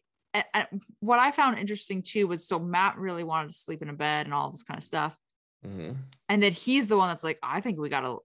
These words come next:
Speaker 1: like, he even says, he's like, "We need to leave. Like, we gotta get out of here." But they can't <laughs> get out of there. Like, they're, they're totally trapped. Um,
Speaker 2: Right.
Speaker 1: so, yeah, they're in the cellar. There's no way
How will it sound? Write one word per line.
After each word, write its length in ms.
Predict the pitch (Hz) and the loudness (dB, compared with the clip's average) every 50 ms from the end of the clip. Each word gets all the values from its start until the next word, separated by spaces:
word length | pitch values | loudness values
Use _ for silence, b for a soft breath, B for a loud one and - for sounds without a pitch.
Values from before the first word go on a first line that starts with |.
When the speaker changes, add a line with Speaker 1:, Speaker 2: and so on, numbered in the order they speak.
| _ _ - | _ _ -10
Speaker 1:
like, 160 | - 143 113 | -10 -10 -8
he 220 | - - 269 294 | -4 0 2 2
even 160 | 285 196 156 151 | 2 0 -2 -4
says, 200 | - - - - | -6 -8 -8 -8
he's 120 | 160 143 | -10 -12
like, 80 | 143 - | -10 -4
"We 140 | 165 180 202 | -2 0 2
need 160 | 208 196 156 | 0 0 -2
to 100 | - - | -4 -8
leave. 320 | - - - - - - - _ | -8 -8 -6 -8 -8 -10 -12 _
Like, 140 | - - - - | -10 -10 -10 -8
we 60 | 147 147 | -6 -4
gotta 180 | 156 139 131 131 | -2 -2 -2 -2
get 140 | - 110 | -2 0
out 160 | 127 139 151 143 | 0 0 0 0
of 80 | 151 | -2
here." 180 | 151 - 135 139 | -4 -6 -8 -8
But 160 | 151 156 - | -8 -6 -2
they 220 | 190 185 165 - _ _ _ | -2 -2 -2 -4 _ _ _
can't 440 | - - 214 220 214 208 - - 175 | -2 2 4 4 4 2 0 -2 -2
<laughs> 0 | |
get 160 | 220 262 254 | 0 2 2
out 300 | 359 - 214 247 226 190 | 2 2 2 0 0 0
of 100 | 220 202 - - | -2 -6 -6 -6
there. 420 | 190 220 - - 185 - - 190 - B B B B B B B _ | -6 -4 -4 -2 -4 -4 -4 -6 -8 B B B B B B B _
Like, 180 | - 175 175 - | -10 -10 -8 -4
they're, 200 | - 175 170 151 - - | -2 -2 -2 -2 -4 -2
they're 180 | 170 156 151 | -2 -2 -2
totally 400 | 156 - - 208 185 175 160 147 | -4 -2 -2 -2 0 0 -2 -4
trapped. 400 | - - 180 156 113 73 - - _ b b b b b b _ - - | -4 0 0 0 0 0 -4 -10 _ b b b b b b _ -4 -2
Um, 340 | 165 156 143 104 101 - - - _ _ _ _ _ _ _ _ _ _ _ - | 0 0 0 0 -2 -6 -10 -16 _ _ _ _ _ _ _ _ _ _ _ -6
Speaker 2:
Right. 80 | - - | -2 0
Speaker 1:
so, 300 | - 175 165 160 - - - - _ _ _ | 2 2 2 0 0 -4 -8 -14 _ _ _
yeah, 220 | - 190 208 208 180 | 0 2 4 4 4
they're 120 | 143 143 | 2 0
in 200 | - - 190 196 | 0 0 -2 -2
the 100 | 180 175 | -2 -4
cellar. 480 | 170 - - 175 151 156 160 180 190 190 | -6 -4 -2 0 0 2 2 0 0 0
There's 240 | 180 175 170 165 185 | -2 -2 -4 -4 -2
no 220 | 180 165 170 185 | 2 2 2 4
way 520 | 185 185 175 175 180 180 190 190 185 190 | 2 2 0 0 0 -2 -4 -6 -8 -12